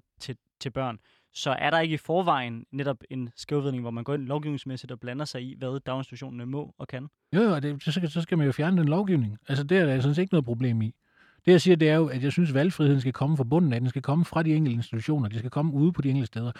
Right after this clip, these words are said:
Speaker 2: Så kan folk også få lov til at frit at vælge imellem, om de vil have et sted, hvor der er hundrede procent vegansk kost, og man går op i den grønne balance, alle de her ting her. Eller om man vil være et sted, der har noget mere traditionel dansk mad, hvis det er det, man vil. Altså, så,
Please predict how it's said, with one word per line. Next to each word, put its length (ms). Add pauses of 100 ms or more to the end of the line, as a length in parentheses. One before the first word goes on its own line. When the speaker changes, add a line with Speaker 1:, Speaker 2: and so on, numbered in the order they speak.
(160)
Speaker 2:
Så 100
kan 100
folk 180
også 140
få 60
lov 120
til 80
at 80
frit 200
at 140
vælge 340
imellem, 440 (180)
om 120
de 60
vil 80
have 100
et 60
sted, 200
hvor 120
der 80
er 60
hundrede 200
procent 240
vegansk 400
kost, 380
og 60
man 120
går 100
op 140
i 40
den 120
grønne 260
balance, 420
alle 120
de 60
her 60
ting 220
her. 100 (280)
Eller 140
om 40
man 100
vil 20
være 100
et 60
sted, 220
der 120
har 140
noget 140
mere 180
traditionel 360
dansk 260
mad, 200 (200)
hvis 120
det 100
er 40 (100)
det, 120
man 200
vil. 200 (280)
Altså, 200 (300)
så, 120